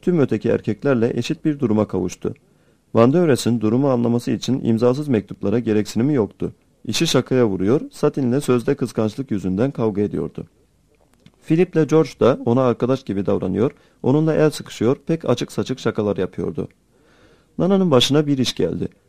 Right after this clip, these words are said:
O Satin olacak sürtük, onu yine bırakınca Nana da Bayan Lore'un Martis sokağındaki yerine akşam yemeği yemek için gitmiş ama onu ele geçirememişti. Yemeğini yalnız yediği sırada Dogene çıka gelmişti. Dogene artık uslanmasına karşın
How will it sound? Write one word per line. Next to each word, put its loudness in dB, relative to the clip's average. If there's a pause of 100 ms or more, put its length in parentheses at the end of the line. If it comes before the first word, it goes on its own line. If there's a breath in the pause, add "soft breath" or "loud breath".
(200)
O 0
Satin 2
olacak 2
sürtük, -4 (160)
onu 2
yine 0
bırakınca 2
Nana 2
da 0 (140)
Bayan 2
Lore'un 0 (540 soft breath)
Martis 2
sokağındaki 0
yerine 2
akşam 0
yemeği 2
yemek 2
için -2
gitmiş -4
ama 2
onu 2
ele 0
geçirememişti. -2 (920 soft breath)
Yemeğini 8
yalnız 4
yediği 4
sırada 2 (160)
Dogene 4
çıka 0
gelmişti. -2 (580 soft breath)
Dogene 4
artık 2
uslanmasına 0
karşın -2